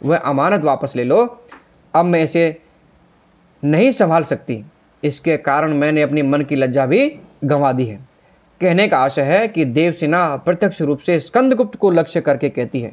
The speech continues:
कि तुम्हारी प्रेम रूपी धरोहर वापस ले लो,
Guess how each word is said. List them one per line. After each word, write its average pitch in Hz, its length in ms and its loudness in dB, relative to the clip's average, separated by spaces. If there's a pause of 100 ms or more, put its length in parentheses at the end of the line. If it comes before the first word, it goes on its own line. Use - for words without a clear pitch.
(720)
कि 143 120 -2
तुम्हारी 156 640 2
प्रेम 180 320 0
रूपी 165 260 0
धरोहर 143 340 2
वापस 135 360 -2
ले 98 80 -6
लो, 95 160 -14